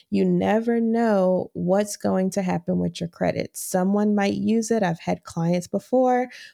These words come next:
where someone had went to the hospital and used their social and everything, and all of those bills and stuff was reporting to, on their credit report. They had to dispute it. They had to go through a whole process. But if you stay on top of it, you can catch it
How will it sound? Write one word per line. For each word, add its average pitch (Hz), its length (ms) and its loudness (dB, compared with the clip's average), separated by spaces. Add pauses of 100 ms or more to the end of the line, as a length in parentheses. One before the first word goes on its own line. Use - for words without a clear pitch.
where 190 140 2
someone 208 920 0
had 185 220 0
went 196 240 0
to - 160 0
the 214 120 2
hospital - 800 -4 (280)
and 180 260 2
used 185 400 0
their 170 640 2
social 170 540 0
and - 160 -2
everything, 165 720 0 (260)
and 165 520 0
all 180 240 4
of 180 160 -2
those 175 260 2
bills 165 400 0 (100)
and 175 160 0
stuff 165 240 0
was 175 160 0
reporting 170 500 0
to, - 140 -4 (120)
on 170 160 2
their 170 100 0
credit 247 240 0
report. 175 460 0
They 175 100 2
had 180 220 2
to 180 80 -2
dispute 254 540 0
it. 254 280 2 (160)
They 196 80 -2
had 185 80 2
to 185 80 -2
go 180 140 2
through 160 220 0
a 165 40 0
whole 170 240 -2
process. 233 640 0 (280)
But 190 80 4
if 190 80 0
you 175 80 2
stay 262 260 2
on 214 160 2
top 220 300 0
of 185 120 0
it, 175 140 2
you 180 100 0
can 165 180 0
catch - 340 -4
it - 100 -2